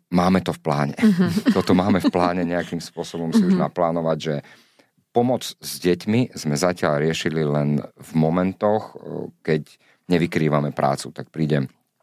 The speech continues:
Speaker 1: moja mamina z Nitry, aj dnes napríklad príde, lebo proste Anička točí, ja mám
Speaker 2: Mhm.
Speaker 1: tiež nejaké pracovné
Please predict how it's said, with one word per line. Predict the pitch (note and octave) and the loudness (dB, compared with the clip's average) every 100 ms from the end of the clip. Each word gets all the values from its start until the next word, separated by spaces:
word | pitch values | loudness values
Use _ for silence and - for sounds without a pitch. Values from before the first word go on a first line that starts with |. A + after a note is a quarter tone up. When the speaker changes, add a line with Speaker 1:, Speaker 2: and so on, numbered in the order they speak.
| _ _ - | _ _ -2
Speaker 1:
moja | E2 D#2 | 0 2
mamina | D#2+ D#2+ F#2+ F#2 - | 2 2 2 0 -2
z | D#2+ D2+ | -8 0
Nitry, | E2+ F#2+ A#2 B2 A#2+ _ _ _ _ _ _ _ _ | 0 2 2 2 -2 _ _ _ _ _ _ _ _
aj | D2+ C#2 | -4 0
dnes | D#2 F2+ - - | 2 2 0 -6
napríklad | D2+ D2 C#2 C#2+ - | -8 -8 -10 -12 -8
príde, | F2+ G#2 G#2+ G#2 G2+ | 0 2 4 4 2
lebo | - D#2+ D2 D2+ | 0 -2 -2 -6
proste | - - - B1+ B1 A#1 | -8 -12 -10 -10 -10 -10
Anička | - D#2 C#2+ - | -4 -4 -4 -8
točí, | D2 G2 - G2 F#2 F2+ D#2 | -4 -4 -2 0 0 0 -2
ja | C#2 | 2
mám | A3+ | 4
Speaker 2:
Mhm. | G#3+ | 4
Speaker 1:
tiež | A#3+ D#2 | 2 -4
nejaké | D2 - | -10 -10
pracovné | - D2 - C#2 | -10 -10 -8 -8